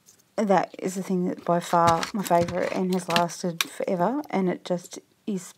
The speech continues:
perfect for trimming photos. I wouldn't be without it. I do use a twelve-by-twelve trimmer for larger pieces, but you'll see mostly when the videos I use a little cropper because it's just easier to use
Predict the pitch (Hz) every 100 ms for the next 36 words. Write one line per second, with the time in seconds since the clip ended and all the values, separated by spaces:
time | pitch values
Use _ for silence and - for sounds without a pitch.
0 | - - 180 190 180 - 175 175 - -
1 | - - - - 196 180 175 170 170 170
2 | 175 180 - - _ - 190 175 175 180
3 | 180 175 165 160 170 - - - - -
4 | - - 196 190 180 185 - 175 175 170
5 | - 175 170 - 190 170 175 175 _ _
6 | - _ _ _ _ _ _ _ _ _
7 | _ _ _ - 196 180 175 180 190 185
8 | 180 254 302 - - - 175 170 170 170
9 | - 185 180 175 190 185 180 170 165 180
10 | 170 175 175 180 180 180 - - - -
11 | 175 170 175 175 180 - - - - 180
12 | - - - - _ _ - 208 196 185
13 | 180 180 185 180 180 175 180 -